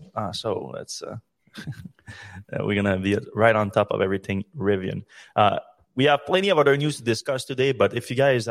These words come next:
have any question for us, either about what we are discussing on the, uh, show today, uh, we are live. You can ask question live in the comment section on YouTube, Facebook, and even I think LinkedIn is working now for comments too. So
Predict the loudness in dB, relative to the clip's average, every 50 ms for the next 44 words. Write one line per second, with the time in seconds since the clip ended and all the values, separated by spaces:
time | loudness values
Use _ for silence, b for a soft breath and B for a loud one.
0 | -4 0 2 2 4 4 2 0 -2 -2 -4 -2 -2 -2 -2 -4 -6 -8 -4 0
1 | 2 4 4 4 2 0 0 0 2 2 2 2 0 0 2 0 0 0 0 -4
2 | -6 -6 -6 -8 -10 -8 -8 -10 -10 -8 -8 -10 -8 -6 -6 -4 -4 -6 -6 -6
3 | -4 -2 -2 -2 -2 -4 -6 -6 -6 -6 -6 -4 -2 -2 -2 -2 -4 B B B
4 | B B -8 -6 -2 2 2 4 4 4 4 4 2 0 -4 -4 -4 -4 -2 0
5 | -2 -2 -2 -4 -8 -8 -6 -6 -2 -2 0 0 0 0 -2 -2 -2 -2 -2 -2
6 | -2 -2 0 -2 -4 -6 -8 -12 -12 -10 -10 -8 -6 -6 -4 -4 -4 -4 -6 -6
7 | -8 -8 -8 -6 -6 -4 -4 -4 -6 -4 -4 -4 -4 -6 b b b b -10 -8
8 | -6 -6 -6 -6 -6 -6 -6 -6 -6 -6 -6 -6 -6 -6 -8 -8 -10 -10 -8 -10
9 | -12 -12 -10 -8 -10 -10 -8 -10 -8 -8 -6 -6 -8 -10 -12 -16 -14 -12 -12 -10
10 | -10 -10 -12 -14 -16 -16 -16 -16 -14 -12 -12 -12 -14